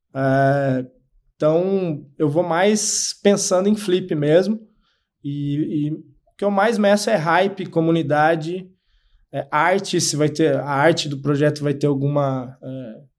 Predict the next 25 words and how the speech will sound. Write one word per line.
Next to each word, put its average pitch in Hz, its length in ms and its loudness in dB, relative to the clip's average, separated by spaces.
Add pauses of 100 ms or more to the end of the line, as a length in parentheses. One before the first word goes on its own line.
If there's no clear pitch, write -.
(420)
alguma, 131 760 -6 (580)
se - 160 -6
é - 20 0
legal, 151 360 2
se - 100 -6
é 143 40 -2
bonito, 135 420 -2
se 135 140 -6
vai 135 100 2
ter 139 180 0
apelo, 135 580 -4
né? 139 260 -8 (540)
Ah, 139 480 2 (260)
tento 180 280 2
ver 170 160 2
quem 170 180 0
são 165 160 2
as 160 100 2
pessoas 156 380 2
envolvidas, 151 560 2
né? 139 160 2
Se 135 140 -2
são 139 180 -2
pessoas, 139 760 0 (600)
é, 110 260 -16